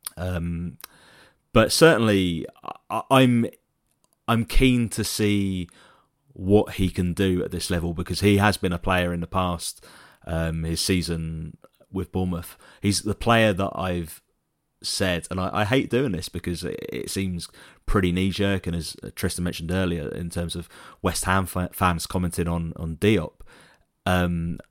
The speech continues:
but I thought before that perhaps he's a player who can look very, very good in the Championship and then does struggle with the step up. But I'm, I'm willing to be made to look foolish in that regard.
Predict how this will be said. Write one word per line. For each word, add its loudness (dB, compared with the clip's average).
but 0
I 6
thought -2
before -2
that -6
perhaps -4
he's -4
a -4
player -2
who -4
can -2
look -4
very, 0
very -2
good -6
in -6
the -6
Championship -6
and -6
then -6
does -4
struggle -6
with -6
the -10
step -6
up. -2
But 2
I'm, -4
I'm -4
willing 0
to -8
be -8
made -4
to -4
look -6
foolish -4
in -4
that -6
regard. -6